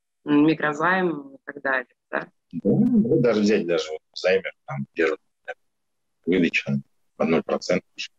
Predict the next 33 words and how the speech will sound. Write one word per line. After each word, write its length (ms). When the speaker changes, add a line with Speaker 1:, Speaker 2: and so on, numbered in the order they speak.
Speaker 2:
человек 340
цепляет. 420
Я 80
вот 80
с 60
одной 180
партнеркой 480
работал, 360
там 120
не 100
было. 180
У 100
вас 180
их 60
прям 260
там 160
много. 240
И 180
перед 200
тем, 140
как 160
их 160
выбрать, 380
я 120
вам 100
смотрю 400
на 60
показатели, 600
U 120
P 120
C, 300
T 220
R, 300